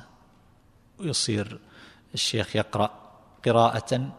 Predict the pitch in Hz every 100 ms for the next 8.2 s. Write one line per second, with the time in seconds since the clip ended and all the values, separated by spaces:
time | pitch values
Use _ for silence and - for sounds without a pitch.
0 | - - - - _ - 180 117 104 -
1 | 107 95 - 98 98 - 127 - - -
2 | - - _ _ _ _ - 117 98 95
3 | 98 - - - _ _ _ _ _ _
4 | _ - 131 135 110 107 107 104 104 -
5 | - - - _ _ _ _ _ _ _
6 | _ _ 170 127 107 131 117 113 113 -
7 | 95 107 - 107 - - - - - -
8 | 98 87